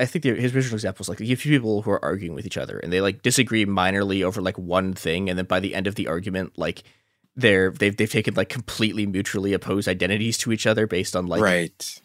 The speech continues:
Speaker 1: an incredibly minor disagreement. And you, you get this with, yeah, you get, like, you get cultures that sort of, like, define themselves against each other, and, like, they have things that they like and things that they don't like. And it's interesting to me that, that you see,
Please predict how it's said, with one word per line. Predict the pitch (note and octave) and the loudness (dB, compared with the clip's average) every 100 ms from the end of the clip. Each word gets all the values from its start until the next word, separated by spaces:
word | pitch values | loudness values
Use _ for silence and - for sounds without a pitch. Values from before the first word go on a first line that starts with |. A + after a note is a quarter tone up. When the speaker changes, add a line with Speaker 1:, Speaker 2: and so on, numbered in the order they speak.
| - | -4
Speaker 1:
an | A2 | -2
incredibly | G2 G#2 G2+ | 2 2 2
minor | G2 G2 F#2 | 2 2 0
disagreement. | G#2 E2+ G#2 G#2 G#2 - | -2 -2 2 2 0 0
And | G2 F#2 F#2 | -2 -2 -4
you, | A2 | -2
you | A#2+ | 0
get | A#2+ | 0
this | B2+ G#2+ | 0 -6
with, | G2 | -2
yeah, | C#3 | 2
you | G#2 G2 | 4 2
get, | F2 | -2
like, | F2 A2+ | -4 -4
you | |
get | G#2+ - | -6 -4
cultures | A#2 G#2+ G#2 | -2 -2 -4
that | A#2+ | -8
sort | - | -10
of, | D#2 | -10
like, | - | -10
define | F2+ D#2+ F2+ | -6 -4 -4
themselves | F2 E2+ E2+ E2+ | -4 -6 -8 -6
against | D#2 E2 E2+ | -8 -6 -6
each | - | -4
other, | E2+ F2 C2 A#1+ | -4 -2 -4 -6
and, | G1+ | -10
like, | A#1+ | -12
they | - | -6
have | A2 - | -6 -4
things | E2+ F#2 | -8 -8
that | C#2 | -8
they | D2 | -8
like | C2 C#2+ | -6 -8
and | - | -12
things | - | -14
that | - | -12
they | - | -8
don't | E2+ - | -8 -6
like. | D2+ D2 - _ _ _ _ - | -8 -8 -12 _ _ _ _ -2
And | B2+ | 0
it's | B2+ | 2
interesting | C#3+ G#3 A3+ G#3 | -2 0 0 0
to | D3+ | 0
me | C#3 B2 | 0 2
that, | A2+ G2 - | 2 0 0
that | A2 F#2+ | -2 0
you | A2+ A#2 | -2 -4
see, | - - C#3 C3+ B2 | -2 2 4 4 2